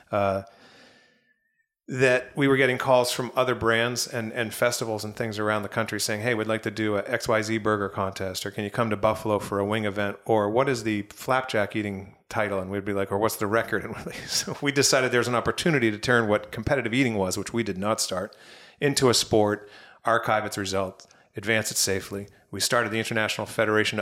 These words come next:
of Competitive Eating, as you said, the I F O C E. I know you're into branding quite a bit. Typically, people don't keep the O and the of there,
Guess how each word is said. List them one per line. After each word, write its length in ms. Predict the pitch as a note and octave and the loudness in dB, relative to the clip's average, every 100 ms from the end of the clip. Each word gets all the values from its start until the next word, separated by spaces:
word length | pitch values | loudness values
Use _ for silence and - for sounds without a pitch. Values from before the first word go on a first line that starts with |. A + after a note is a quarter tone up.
| - | 0
of 220 | B2 A#2 | 2 0
Competitive 480 | - A2+ A#2 G#2+ G#2 | -2 -2 0 0 -2
Eating, 200 | G#2+ A2 | -2 -2
as 140 | F#2+ | -6
you 80 | G#2+ | -6
said, 220 | G#2 G#2 | -4 -4
the 120 | G#2 G#2 | -4 -2
I 180 | G#2 G#2+ | 0 0
F 160 | - | 0
O 160 | - A2+ | -2 0
C 300 | - A2+ G#2 | 0 -2 -4
E. 160 | A2 G#2 | -4 -4
I 80 | G#2 | -2
know 100 | A2 | 0
you're 180 | G#2+ A2 | 2 2
into 160 | G2 | 2
branding 360 | F#2 A2 G#2+ G2+ | 2 4 2 0
quite 220 | - G#2 | 2 2
a 20 | |
bit. 320 | G2+ A2 - | 2 0 -2
Typically, 300 | - B2+ A#2 | -8 -4 -4
people 240 | G2+ B2 G#2+ | -4 -2 -2
don't 180 | A2 G#2+ | -2 -4
keep 220 | A#2+ - | -8 -4
the 160 | G#2 - | -4 2
O 240 | A#2 A#2 | 4 4
and 120 | G#2 | 2
the 100 | G2+ | -2
of 300 | - A2 G#2+ | 2 2 2
there, 320 | G2 F#2+ G2 | 0 -4 -4